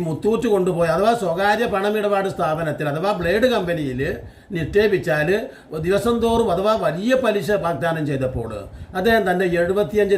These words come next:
ലക്ഷം രൂപയും ഈ മുത്തൂറ്റ് ഫൈനാൻസിൽ നിക്ഷേപിച്ചു. അതാണ് സരിത എന്ന പേ-, സ്ത്രീയായിരുന്നു അവിടുത്തെ മാനേജർ. ആ, ആ സ്വാഭാവികമായിട്ടും ഇവർക്ക് ഈ ബ്ലേഡ്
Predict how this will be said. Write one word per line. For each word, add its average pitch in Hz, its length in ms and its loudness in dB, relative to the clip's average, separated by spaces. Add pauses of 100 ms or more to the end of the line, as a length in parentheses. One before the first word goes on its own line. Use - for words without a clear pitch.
ലക്ഷം 156 320 -2
രൂപയും 139 400 0 (440)
ഈ 202 40 6 (100)
മുത്തൂറ്റ് 185 480 2 (580)
ഫൈനാൻസിൽ 180 560 2
നിക്ഷേപിച്ചു. 127 500 -2 (160)
അതാണ് 139 260 -2 (360)
സരിത 202 320 4 (160)
എന്ന 196 120 0 (100)
പേ-, 165 120 2 (120)
സ്ത്രീയായിരുന്നു 165 720 0
അവിടുത്തെ 147 340 -2
മാനേജർ. 139 400 0 (640)
ആ, - 20 4 (220)
ആ 208 40 4 (160)
സ്വാഭാവികമായിട്ടും 226 920 2
ഇവർക്ക് 208 280 -2 (320)
ഈ 196 120 2
ബ്ലേഡ് 214 240 2